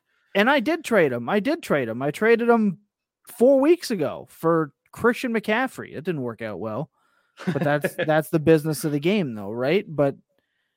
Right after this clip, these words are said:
Speaker 1: sometimes you, you make those calls to quote unquote win now. Uh, but for the most part, straight up, I'm just not trying to trade him off. I'm not actively trying to trade him off my roster. No way. I get, like,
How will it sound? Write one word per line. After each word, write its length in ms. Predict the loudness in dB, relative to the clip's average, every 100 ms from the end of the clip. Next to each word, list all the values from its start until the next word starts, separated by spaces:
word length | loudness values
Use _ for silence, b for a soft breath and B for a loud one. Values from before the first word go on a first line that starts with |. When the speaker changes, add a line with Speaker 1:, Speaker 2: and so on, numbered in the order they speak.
| _ _
Speaker 1:
sometimes 720 | -12 -6 -4 -2 0 0 0 -4
you, 360 | -4 -2 -4 -8
you 220 | -6 -4
make 300 | -2 -6 -2
those 220 | -2 -2
calls 340 | -2 0 0
to 120 | -4 -10
quote 260 | -4 -4
unquote 420 | -4 -6 -6 -4
win 280 | -2 -2 -2
now. 440 | -2 -2 0 -2 -8 _ _ _ _ _ _ -14
Uh, 340 | -8 -6 -8 -8
but 320 | -10 -10 -10
for 160 | -4 -2
the 100 | 0
most 400 | 0 0 -2 -4
part, 220 | -6 -6
straight 520 | -12 -16 -8 -6 -2
up, 160 | -2 -4
I'm 140 | -8
just 200 | -12 -12
not 240 | -12 -12 -12
trying 260 | -12 -10
to 60 | -12
trade 220 | -12 -12
him 80 | -10
off. 160 | -10 -12
I'm 160 | -10 -4
not 160 | -4 -4
actively 520 | -4 -4 -4 -8 -8
trying 240 | -8 -10
to 60 | -10
trade 200 | -8 -8
him 140 | -6
off 100 | -8 -10
my 80 |
roster. 460 | -8 -6 -8 -10 -18 _ _ _ _ 0
No 100 | 0
way. 420 | 2 0 -2 -6 _ b b b b
I 120 | 4
get, 220 | 8 8
like, 300 | 8 6 4